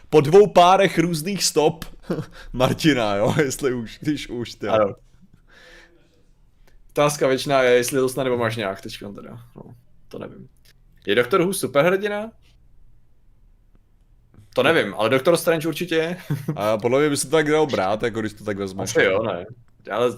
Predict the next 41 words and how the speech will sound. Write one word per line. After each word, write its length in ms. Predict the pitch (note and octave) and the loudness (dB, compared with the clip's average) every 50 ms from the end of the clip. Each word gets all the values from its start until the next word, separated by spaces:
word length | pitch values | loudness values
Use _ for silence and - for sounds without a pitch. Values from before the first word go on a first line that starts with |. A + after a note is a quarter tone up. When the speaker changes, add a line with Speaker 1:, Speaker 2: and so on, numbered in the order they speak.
| - - - - | -8 -18 -18 -4
Speaker 2:
záleží 500 | - A2+ G#2+ A2+ C#3 F3 F#3+ F#3+ G3 D#3 | -2 0 2 4 4 4 2 2 0 0
zase, 340 | A#2+ A#2 G#2 - - G#2 G2 | 0 0 0 0 -2 -4 -4
no, 140 | F#2+ F#2 G2 | -4 -6 -8
jako 280 | G#2 G2+ - A2 G#2+ G2+ - _ - | -10 -10 -10 -12 -12 -12 -14 _ -16
definujete, 560 | - - - - B2 B2+ A#2+ G2+ G2 - - | -14 -14 -12 -14 -12 -10 -10 -12 -12 -14 -16
no. 40 | G2 G#2 | -12 -10
Speaker 1:
Mě 80 | G#2+ | -10
teďka 160 | G2 - G#3 | -4 -2 -2
zajímá 340 | G3+ G#3 G3 E3+ C#3 G#2+ G2 F#2+ | 0 0 -2 0 0 -2 0 -2
vlastně, 280 | G2+ G2 - - G#2+ | -2 -4 -6 -8 -8
teďka 220 | F#2 F2+ - - B2 | -10 -10 -10 -8 -6
mě 100 | D3+ E3+ | -6 -6
jenom 200 | E3 D3+ D3 C3+ | -6 -6 -6 -6
tak 120 | D#3 D3+ | -6 -4
napadlo, 380 | D3 C#3 - - A2 G2+ F#2 F#2 | -6 -6 -4 -4 -4 -4 -6 -6
když 160 | F#2+ G2 G2 | -8 -10 -12
jsme 180 | - - A#2+ A2+ | -10 -10 -8 -8
u 80 | A2 | -8
těch 240 | G#2+ A#2+ A#2 A2+ - | -6 -6 -6 -4 -2
Speaker 2:
No. 80 | A#2+ G#2+ | -2 -2
Speaker 1:
superhrdinů 460 | F#2+ G2 A2 G#2+ G2+ G2+ A2+ A2+ A#2 | 0 -2 -4 -6 -6 -8 -8 -8 -6
a 60 | A2+ A2 | -6 -6
su-, 280 | - - A2 - F2+ | -6 -8 -8 -10 -12
super, 500 | F#2+ - - G2+ G#2 A2 A2 A2 A2 G#2+ - - _ _ _ _ _ _ _ _ - - - | -14 -14 -14 -10 -4 -2 -2 -2 -2 -6 -12 -20 _ _ _ _ _ _ _ _ -20 -20 -18
eh, 600 | - G2+ G2+ G2+ G2 G2 G2 G2 G2 F#2+ F#2+ F#2 | -14 -12 -10 -10 -8 -8 -8 -8 -8 -10 -10 -10
super 340 | - - A2 G2+ A#2 A2+ G#2+ | -12 -12 -8 -6 -6 -2 -2
záporáků, 640 | A2 G2+ G2 F#2+ - G2+ F#2+ F2 - - - - - | -2 -2 -2 -4 -4 -4 -4 -4 -4 -8 -12 -18 -16
tak 180 | - G2 - - | -14 -14 -8 -6
mě 100 | A2+ A2+ | -4 -4
jenom 120 | A#2+ B2 | -2 -2
napadlo, 340 | C3 B2 - C#3 B2+ C3 B2+ | -4 -2 -2 -2 0 0 -2
Speaker 2:
No. 60 | G#2 F2+ A2 | -2 -4 -6
Speaker 1:
že 120 | A2 B2+ | -6 -4
já 160 | B2 A#2 A#2 A#2 | -4 -4 -4 -6
jsem 140 | - B2+ C3 | -6 -8 -8
říkal, 200 | B2 G#2+ D3+ D3 | -6 -6 -6 -4
ten 160 | - E3+ D3 | -4 -6 -4
Taskmaster 680 | - A2+ G#2 G#2+ - - G#2+ G2+ G2+ - - G#2 G2+ | -2 -2 -4 -4 -6 -8 -8 -8 -8 -8 -8 -8 -6
tam 180 | F#2 F#2+ F2+ F2+ | -6 -6 -6 -6
je. 200 | D#2 D#2 A2 - - - _ _ - - - | -10 -14 -16 -18 -20 -20 _ _ -20 -8 -6
Speaker 2:
No, 60 | A#2+ | -4